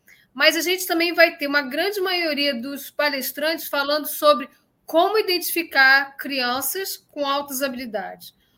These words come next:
Quais são as características dessas crianças? Como é que a gente precisa olhar para essas crianças?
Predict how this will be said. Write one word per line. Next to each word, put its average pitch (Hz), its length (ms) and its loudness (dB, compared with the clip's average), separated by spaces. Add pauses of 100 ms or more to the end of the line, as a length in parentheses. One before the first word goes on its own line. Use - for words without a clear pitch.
(140)
Quais 370 180 0
são 339 140 0
as 339 140 0
características 311 1000 2
dessas 240 300 -6
crianças? 214 680 -8 (320)
Como 330 160 0
é 370 60 2
que 370 80 -2
a 349 40 0
gente 330 240 -2
precisa 311 840 0
olhar 262 480 4
para 254 80 -12
essas 233 200 -10
crianças? 208 520 -12